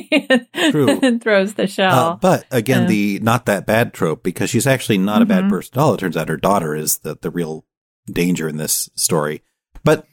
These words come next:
Speaker 2: they just kind of are protecting each other and in the process sacrificing many, many people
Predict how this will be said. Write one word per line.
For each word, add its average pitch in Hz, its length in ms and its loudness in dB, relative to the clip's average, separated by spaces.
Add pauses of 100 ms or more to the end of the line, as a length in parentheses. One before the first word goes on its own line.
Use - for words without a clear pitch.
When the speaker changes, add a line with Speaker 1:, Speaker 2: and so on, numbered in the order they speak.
(200)
Speaker 2:
they 233 120 2
just 214 200 -4
kind 196 120 2
of 147 60 4
are 127 60 2
protecting 110 360 -2
each 107 160 0
other 98 640 2
and 95 240 2
in 95 60 2
the 92 60 2
process 95 460 0
sacrificing 92 840 -2
many, 87 340 -2
many 82 420 -6 (1600)
people 87 440 0